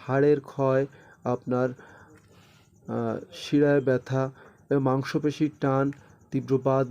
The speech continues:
ব্যথা, গেটে ব্যথা অর্থাৎ আপনার, আহ, জয়েন্টের ব্যথার ক্ষেত্রে ভালো কাজ করে থাকে এবং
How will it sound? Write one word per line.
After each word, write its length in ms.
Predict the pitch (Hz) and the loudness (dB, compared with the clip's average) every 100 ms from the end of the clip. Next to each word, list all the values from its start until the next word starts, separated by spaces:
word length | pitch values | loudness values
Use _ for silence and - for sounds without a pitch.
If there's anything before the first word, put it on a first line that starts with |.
| 123 | -2
ব্যথা, 420 | 135 131 143 139 - - - 123 117 | -2 -2 -4 -4 -10 -20 -12 -6 0
গেটে 300 | 139 143 135 | 2 4 4
ব্যথা 380 | 131 131 139 | 2 0 0
অর্থাৎ 460 | 135 127 - 135 131 | 0 0 -2 -4 -4
আপনার, 520 | 277 131 - 131 127 | -4 -4 -2 -2 -2
আহ, 760 | 139 - - - - - 131 131 113 | -4 -12 -20 -20 -18 -4 0 0 2
জয়েন্টের 520 | 135 131 143 143 139 | 2 4 2 2 2
ব্যথার 360 | 123 117 123 | 0 -2 -6
ক্ষেত্রে 480 | 127 131 - 139 139 135 - - - - - - - - | -6 -8 -4 0 0 -2 -20 -20 -20 -20 -20 -20 -20 -10
ভালো 300 | 123 131 135 | -2 0 2
কাজ 300 | 147 127 131 | 0 -2 -2
করে 240 | - 131 131 | -2 2 2
থাকে 380 | 131 131 131 101 - - - | 0 -4 -2 -4 -10 -20 -2
এবং 320 | 135 131 139 | 2 4 2